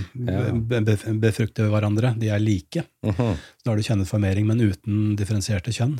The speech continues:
Speaker 1: Mhm.
Speaker 2: Så, men hos, eh, nes-, altså, ja, de fleste flercellede organismer da, så er, eh,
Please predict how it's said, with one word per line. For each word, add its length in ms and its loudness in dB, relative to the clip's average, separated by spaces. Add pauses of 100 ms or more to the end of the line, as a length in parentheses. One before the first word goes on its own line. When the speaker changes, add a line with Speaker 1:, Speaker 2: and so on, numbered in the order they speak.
(120)
Speaker 1:
Mhm. 120 2
Speaker 2:
Så, 120 2 (1120)
men 120 4
hos, 220 2
eh, 460 2 (320)
nes-, 480 -2
altså, 220 -4 (560)
ja, 200 -2
de 140 0
fleste 460 -2 (640)
flercellede 420 2
organismer 560 0
da, 80 -8
så 160 -6
er, 320 0
eh, 480 -2